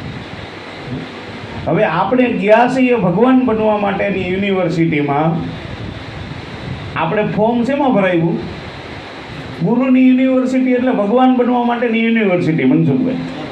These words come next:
કારણ કે સદગુરુની યુનિવર્સિટીમાં ભણીને જ, હે, સંત થવાય, ફકીર થવાય, જતી થવાય, સતી થવાય,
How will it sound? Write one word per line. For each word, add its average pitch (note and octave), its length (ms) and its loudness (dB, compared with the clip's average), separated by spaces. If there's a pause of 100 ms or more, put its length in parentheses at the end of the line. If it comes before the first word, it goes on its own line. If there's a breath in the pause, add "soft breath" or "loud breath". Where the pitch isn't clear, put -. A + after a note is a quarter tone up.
(1800)
કારણ A#3 220 -2
કે B3 100 0
સદગુરુની B3+ 760 0
યુનિવર્સિટીમાં B3 880 0
ભણીને G3+ 460 2
જ, C3+ 40 -2 (920)
હે, D#3+ 120 -2 (380)
સંત A#3+ 300 0
થવાય, E3+ 540 0 (140)
ફકીર G3+ 380 -2
થવાય, D#3+ 480 0
જતી A#3 520 -2
થવાય, D#3 460 0
સતી A3+ 460 -4
થવાય, D#3+ 400 0